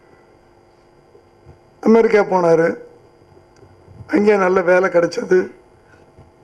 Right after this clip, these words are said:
அவர் சொன்ன மாதிரி குழந்தைகளை அங்கேயே படிக்க வச்சாரு, நல்ல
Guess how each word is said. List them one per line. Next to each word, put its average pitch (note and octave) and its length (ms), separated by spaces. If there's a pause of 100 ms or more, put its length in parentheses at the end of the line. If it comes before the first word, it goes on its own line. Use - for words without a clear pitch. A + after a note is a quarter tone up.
(160)
அவர் - 280
சொன்ன G3+ 240
மாதிரி G3 200 (100)
குழந்தைகளை F#3 440
அங்கேயே E3+ 260 (100)
படிக்க E3+ 280
வச்சாரு, F3 380 (3250)
நல்ல G#3+ 160